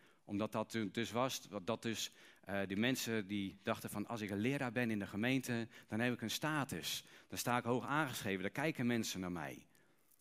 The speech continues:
En die dachten ook vanuit hun eigen wijsheid dus de dingen te kunnen vertellen.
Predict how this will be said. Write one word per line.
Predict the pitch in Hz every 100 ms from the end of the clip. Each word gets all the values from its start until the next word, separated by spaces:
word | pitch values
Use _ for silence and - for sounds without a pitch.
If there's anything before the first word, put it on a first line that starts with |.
| _ _ _ - _ _ _ _ _ _
En | -
die | 107
dachten | 107 123 113 117
ook | 127 123 - -
vanuit | - 117 117
hun | 107
eigen | 110 139 117
wijsheid | 110 117 117 - 107 113 - - - _
dus | 107 104 - -
de | 90
dingen | 87 117 110
te |
kunnen | - 104 95
vertellen. | 92 123 101 82 71